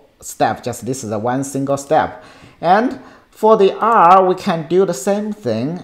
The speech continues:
And what if we want to have a, a, a, a formal, uh,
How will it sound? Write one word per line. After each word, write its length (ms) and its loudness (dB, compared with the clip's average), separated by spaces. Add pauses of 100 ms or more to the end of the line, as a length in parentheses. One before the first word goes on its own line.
And 400 -4 (280)
what 180 -2
if 320 -2
we 320 -4
want 400 2
to 120 -4
have 280 -4
a, 320 -4
a, 300 -12 (180)
a, 440 -8 (540)
a 460 -4
formal, 680 2
uh, 180 -12